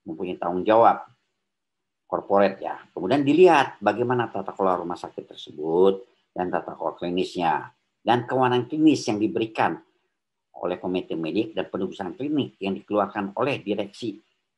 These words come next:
rumah sakit tersebut. Jangan sampai tidak ada Anda melakukan yang tugas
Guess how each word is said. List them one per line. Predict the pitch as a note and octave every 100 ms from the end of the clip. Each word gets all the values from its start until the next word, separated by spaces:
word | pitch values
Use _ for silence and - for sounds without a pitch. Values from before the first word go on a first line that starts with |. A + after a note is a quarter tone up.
| G#2
rumah | F#2+
sakit | - - - F#2+ -
tersebut. | F2+ - F2 E2+ D#2+ -
Jangan | A#2 B2
sampai | B2 G#2+ A2 D3 D3 _
tidak | _ A2+ A#2
ada | B2+ C3+ C#3 A#2
Anda | G2 G#2+
melakukan | G2 F#2+ - F#2 - F2+ E2
yang | D#2+ D2+ -
tugas | D#2+ E2 D#2 -